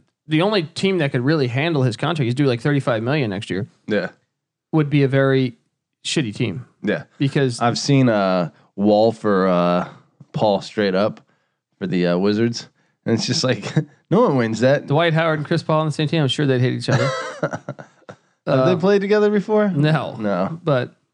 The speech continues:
Speaker 2: Oh, yeah.
Speaker 1: a
Speaker 2: Chris
Speaker 1: lot
Speaker 2: Paul
Speaker 1: of,
Speaker 2: will be
Speaker 1: a lot of
Speaker 2: screaming at
Speaker 1: similar
Speaker 2: Howard a lot.
Speaker 1: Yeah. <laughs>
Speaker 2: Um,
Speaker 1: Uh, any, uh, uh, any surprises on the draft tonight? You gonna, you gonna see if your guy Kyle Guy gets actually drafted?
Speaker 2: I wanna be interested.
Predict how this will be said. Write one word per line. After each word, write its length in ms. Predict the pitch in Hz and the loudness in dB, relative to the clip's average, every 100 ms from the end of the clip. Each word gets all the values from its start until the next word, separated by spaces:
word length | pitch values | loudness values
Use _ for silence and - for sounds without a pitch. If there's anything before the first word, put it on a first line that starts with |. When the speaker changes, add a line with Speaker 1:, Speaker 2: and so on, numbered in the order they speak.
| _ _ | _ _
Speaker 2:
Oh, 140 | 113 104 | -2 -2
yeah. 200 | 82 60 | -2 -8
Speaker 1:
a 40 | - _ _ _ _ | -12 _ _ _ _
Speaker 2:
Chris 120 | 135 | -2
Speaker 1:
lot 120 | 147 | 2
Speaker 2:
Paul 100 | 156 | 2
Speaker 1:
of, 60 | 117 | 0
Speaker 2:
will 60 | 110 | -2
be 60 | |
Speaker 1:
a 260 | - - 131 | -4 0 2
lot 160 | 127 | 2
of 80 | 120 | 2
Speaker 2:
screaming 20 | 113 | 0
at 60 | |
Speaker 1:
similar 160 | 110 117 | 0 0
Speaker 2:
Howard 240 | 110 107 98 | 2 0 2
a 20 | |
lot. 300 | 104 101 98 | 2 2 0
Speaker 1:
Yeah. 260 | 127 - 135 | -2 -2 -2
<laughs> 40 | - _ - - | -2 _ -16 -2
Speaker 2:
Um, 680 | 117 120 120 117 117 107 - _ _ _ _ - | 2 2 2 2 0 -4 -10 _ _ _ _ -2
Speaker 1:
Uh, 300 | 170 165 165 | 2 2 2
any, 320 | 208 220 196 | 0 -2 0
uh, 320 | 190 180 - 165 | 0 0 0 -2
uh, 80 | - | 0
any 220 | 190 202 | 0 0
surprises 600 | 175 160 175 165 170 165 | 0 -2 0 0 0 0
on 100 | 160 | 0
the 60 | 151 | 0
draft 240 | 143 156 | 0 0
tonight? 240 | 156 156 147 | 0 -2 0
You 140 | 139 | 0
gonna, 200 | 139 139 | 0 0
you 120 | 147 | 0
gonna 120 | 143 143 | 2 2
see 200 | - 170 | 2 2
if 100 | 143 | 2
your 80 | |
guy 160 | 139 147 | 0 0
Kyle 260 | 139 151 147 | 2 0 2
Guy 260 | 139 143 | 2 0
gets 180 | 131 120 | 0 -4
actually 320 | - 135 139 | -2 -2 -2
drafted? 480 | 139 131 139 151 143 - _ _ _ _ _ _ - | -2 0 -2 -2 -4 -6 _ _ _ _ _ _ 0
Speaker 2:
I 80 | |
wanna 140 | 147 196 | 2 2
be 140 | 185 | 2
interested. 480 | 139 113 127 139 131 | 2 0 -2 0 0